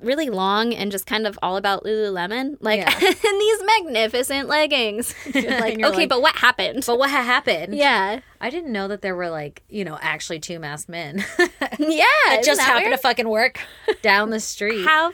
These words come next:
Speaker 1: I'm
Speaker 2: can't
Speaker 1: wondering if maybe she saw them before, too,
Speaker 2: Yeah,
Speaker 1: and
Speaker 2: and
Speaker 1: was
Speaker 2: she's
Speaker 1: like,
Speaker 2: like, "Ooh,
Speaker 1: "That sounds
Speaker 2: that'll go with
Speaker 1: sketchy."
Speaker 2: my story."
Speaker 1: Yeah.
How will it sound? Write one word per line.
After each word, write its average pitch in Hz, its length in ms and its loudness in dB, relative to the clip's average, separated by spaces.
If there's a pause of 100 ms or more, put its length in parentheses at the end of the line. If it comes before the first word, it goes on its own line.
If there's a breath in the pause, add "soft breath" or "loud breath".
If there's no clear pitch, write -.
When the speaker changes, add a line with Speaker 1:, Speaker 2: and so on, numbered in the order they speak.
Speaker 1:
I'm 262 300 -2
Speaker 2:
can't 285 180 0
Speaker 1:
wondering 370 300 -2
if 214 120 -4
maybe 196 180 -4
she 202 140 -8
saw 185 300 -4
them 220 180 -10
before, - 320 -10
too, - 140 -6
Speaker 2:
Yeah, 175 160 0
Speaker 1:
and 170 120 -4
Speaker 2:
and 175 80 -4
Speaker 1:
was 175 100 -6
Speaker 2:
she's - 20 -6
Speaker 1:
like, 160 180 -4
Speaker 2:
like, - 180 -16 (120)
"Ooh, 156 300 -12 (600)
Speaker 1:
"That 190 200 -6
sounds 170 420 -8 (320)
Speaker 2:
that'll 190 200 -2
go 151 140 -2
with 160 80 -6
Speaker 1:
sketchy." 165 100 -4
Speaker 2:
my 190 100 -4
story." 143 560 -12
Speaker 1:
Yeah. 214 340 -4